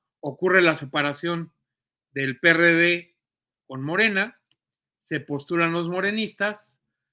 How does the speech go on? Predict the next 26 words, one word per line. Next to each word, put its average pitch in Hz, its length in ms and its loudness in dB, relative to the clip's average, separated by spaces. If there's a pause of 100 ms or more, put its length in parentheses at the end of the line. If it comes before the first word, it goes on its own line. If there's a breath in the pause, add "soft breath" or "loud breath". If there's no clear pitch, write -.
(440)
eh, 143 640 -2
él 190 220 4
también 185 420 0
no 185 160 -2
busca 180 380 -6
cargo 180 360 2
de 175 80 0
inmediato, 196 600 -2 (420)
no 151 180 -14
tiene 160 240 -6
un 160 120 -8
suplente, 202 580 -8 (720)
<clears throat> - 460 -8
y 196 160 -6
se - 100 -2
habilita 175 400 0
a 165 60 0
Claudia 156 280 -2
Sheinbaum 160 360 -6
como 135 220 -10
candidata 135 640 -8 (600)
por 123 180 -16
parte 147 380 -2
de, 151 380 -4 (640)
eh, 120 500 -10 (1120)
Morena, 180 640 2